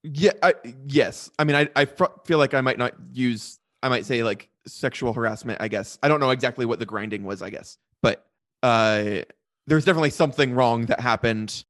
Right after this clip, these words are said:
It just wasn't as bad as it could have been, which I,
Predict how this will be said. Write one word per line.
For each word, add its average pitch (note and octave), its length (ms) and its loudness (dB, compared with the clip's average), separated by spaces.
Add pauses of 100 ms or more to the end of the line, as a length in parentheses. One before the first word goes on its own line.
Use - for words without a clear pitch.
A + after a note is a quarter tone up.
(180)
It A2 100 -6
just A2 200 -4 (260)
wasn't A#2+ 460 -4
as A2 160 -6
bad A#2 260 -2
as A#2 120 -4
it - 120 -6
could A#2+ 140 0
have C#3 180 2
been, F#3+ 340 2 (300)
which - 160 2
I, D3 200 6